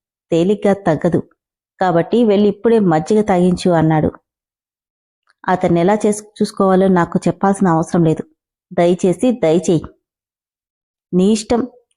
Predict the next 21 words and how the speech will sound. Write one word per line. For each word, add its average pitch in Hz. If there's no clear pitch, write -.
డాక్టర్ని 175
కాబట్టి 208
లేవగానే 202
అతని 202
హెల్త్ 185
అప్సెట్ 196
అవ్వకుండా 196
ముందే 165
చెప్తున్నాను." 175
కాదు 269
కూతురంటే 277
నువ్వే 196
ఇబ్బంది 233
పడతావు. 220
చెప్పావుగా, 220
అతని 185
సంగతి 202
నేను 190
చూసుకుంటాన్లే, 185
నువ్వెళ్ళు. 185
ఎక్కడికి? 208